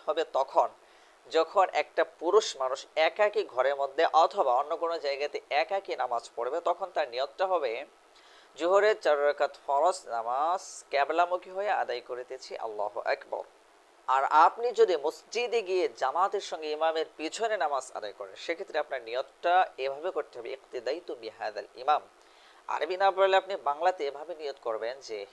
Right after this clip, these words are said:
"হে আল্লাহ, জোহরের চার রাকাত ফরজ নামাজ ইমামের পিছনে কেবলামুখী হয়ে আদায় করিতেছি, আল্লাহু আকবার।"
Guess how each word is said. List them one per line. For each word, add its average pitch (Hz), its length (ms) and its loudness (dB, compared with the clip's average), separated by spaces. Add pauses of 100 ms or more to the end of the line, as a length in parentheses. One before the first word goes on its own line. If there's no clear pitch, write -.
"হে 156 200 -2
আল্লাহ, 101 520 -2 (720)
জোহরের 190 480 2
চার 147 220 4
রাকাত 135 260 -2 (100)
ফরজ 127 360 0
নামাজ 101 320 -10 (120)
ইমামের 208 500 4
পিছনে 165 640 -4
কেবলামুখী 185 640 2
হয়ে 170 120 2
আদায় 143 220 2
করিতেছি, 123 600 -10
আল্লাহু 110 420 -6
আকবার।" - 380 -12